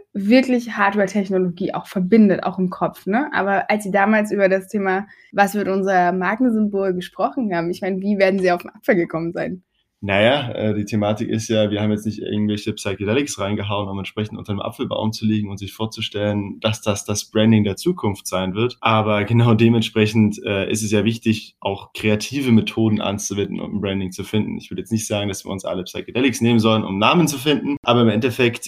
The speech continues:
Speaker 2: äh, natürlich, Apple ist, ist ein ikonisches Thema. Aber auch dahinter stand ja jetzt nicht einfach so ein einfaches Thema, weil wir wissen ja auch alle,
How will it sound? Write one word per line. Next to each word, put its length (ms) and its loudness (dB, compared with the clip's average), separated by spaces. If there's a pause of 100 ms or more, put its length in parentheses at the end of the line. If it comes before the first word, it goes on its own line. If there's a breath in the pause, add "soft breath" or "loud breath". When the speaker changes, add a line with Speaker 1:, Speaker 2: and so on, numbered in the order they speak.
Speaker 2:
äh, 320 4
natürlich, 600 -2
Apple 360 -2
ist, 280 -10
ist 160 -18
ein 160 -6
ikonisches 500 -4
Thema. 560 0
Aber 340 0
auch 140 -8
dahinter 480 -2
stand 240 -6
ja 80 -2
jetzt 120 -8
nicht 140 -6
einfach 320 -10
so 500 -4
ein 120 -10
einfaches 480 -2
Thema, 400 0
weil 140 -2
wir 80 -4
wissen 180 -6
ja 60 -2
auch 120 -6
alle, 380 -2